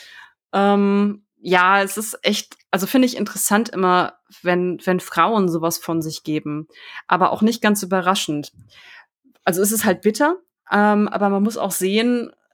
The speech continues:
Frauenfeindlichkeit wird internalisiert, auch von Frauen selbst. Also wir wachsen ja alle in einer Gesellschaft auf, die an Sexismus und Frauenfeindlichkeit nicht arm ist, bis heute auch nicht.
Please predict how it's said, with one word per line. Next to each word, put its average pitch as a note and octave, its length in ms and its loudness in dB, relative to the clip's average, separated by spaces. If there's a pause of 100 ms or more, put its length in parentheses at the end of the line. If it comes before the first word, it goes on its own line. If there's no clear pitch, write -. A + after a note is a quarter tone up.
(300)
Frauenfeindlichkeit G#3+ 1400 0
wird F#3+ 140 -4
internalisiert, F3+ 800 -2
auch - 120 -4
von E3+ 200 -6
Frauen D#3 400 -4
selbst. C#3+ 460 -8
Also D3+ 140 -8
wir D#3+ 180 0
wachsen F#3 320 0
ja F3+ 140 0
alle A3 180 2
in A3 100 2
einer G#3 140 2
Gesellschaft F3+ 580 -4
auf, F3 340 -2 (540)
die E3+ 480 0 (260)
an E3+ 140 0
Sexismus G#3 640 0
und F3 140 -4
Frauenfeindlichkeit F3 880 -4
nicht D#3+ 240 -8
arm E3+ 320 2
ist, - 400 -4
bis - 200 -6
heute D#3+ 360 -2
auch A3 180 -2
nicht. A#3+ 400 -6